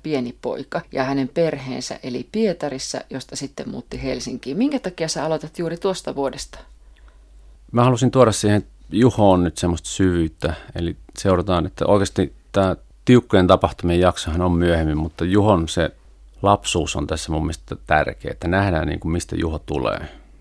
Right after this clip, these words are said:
Speaker 2: ja Juhon juuret ja Juhon isän juuret, että ollaan vielä siellä Juhon isä on tsaarin armeijassa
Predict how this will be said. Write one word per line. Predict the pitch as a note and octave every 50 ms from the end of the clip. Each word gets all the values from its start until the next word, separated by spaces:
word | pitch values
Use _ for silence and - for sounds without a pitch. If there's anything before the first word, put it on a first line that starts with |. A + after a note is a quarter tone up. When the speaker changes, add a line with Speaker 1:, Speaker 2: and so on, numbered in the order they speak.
| - - G2
Speaker 2:
ja | F#2+
Juhon | F#2 E2+ E2 D#2+ D#2
juuret | D#2 D#2+ D#2 D#2 - - - -
ja | - E2+
Juhon | E2 D#2+ E2 E2 D#2 - - -
isän | G2+ F2+ - F2+ D#2+ D#2+ -
juuret, | - D2+ - - - - - - - - - -
että | - - _ - - - - _ - _ _ _ - - - _ -
ollaan | G2+ G2 G2 F#2+ F2+ E2
vielä | E2 E2+ E2+ E2 -
siellä | - - E2 E2 E2 D#2 - - - - - - - - - - - - - - - - - -
Juhon | - F2+ F2+ E2+ D#2
isä | - - F#2 E2+ E2+
on | F2 - -
tsaarin | - - F2+ F2 F2 E2+ F2 F2
armeijassa | E2 E2 D#2+ E2 E2+ E2 E2 E2 D#2+ - - -